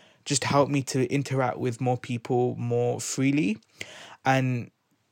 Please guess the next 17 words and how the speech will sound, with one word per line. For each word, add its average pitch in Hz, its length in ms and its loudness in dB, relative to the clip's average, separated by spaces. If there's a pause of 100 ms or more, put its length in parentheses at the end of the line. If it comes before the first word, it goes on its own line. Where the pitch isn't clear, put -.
(100)
reflecting 196 540 4
on 190 140 0
all 185 120 4
of 180 120 4
that, 110 240 4
that's 175 260 -4
really 180 160 2
helped 185 220 2
me 175 80 2
to - 140 -4
communicate 139 720 0
with 123 180 -2
my 123 160 -2
colleagues 123 460 -2
at 113 80 -12
the 113 40 -4
moment, 135 400 -2